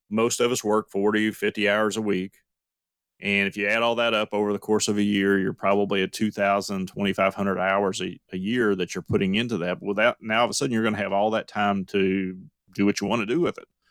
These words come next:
And that sometimes is overwhelming to think about, "Oh my gosh, I don't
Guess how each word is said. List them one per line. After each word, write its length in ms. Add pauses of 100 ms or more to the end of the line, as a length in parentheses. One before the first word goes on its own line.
(460)
And 180
that 200
sometimes 440
is 120
overwhelming 680
to 100
think 240
about, 280
"Oh 120
my 160
gosh, 300
I 60
don't 200